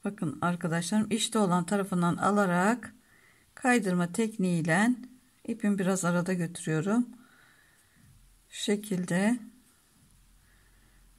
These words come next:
karşılıklı içte olan ilmeklerimi arkadaşlar bakın. İkisini birlikte alarak da yapabilirsiniz. Bunu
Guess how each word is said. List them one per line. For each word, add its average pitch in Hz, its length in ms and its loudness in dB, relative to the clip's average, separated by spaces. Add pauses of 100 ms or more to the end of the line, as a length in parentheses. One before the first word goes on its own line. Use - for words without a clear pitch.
(2250)
karşılıklı 208 880 2 (1160)
içte 247 400 2
olan 190 260 4
ilmeklerimi 160 720 0
arkadaşlar 143 680 -4
bakın. 156 300 -10 (1200)
İkisini 240 500 4
birlikte 254 400 4
alarak 240 380 2
da 190 60 4
yapabilirsiniz. 180 1000 0
Bunu 269 420 4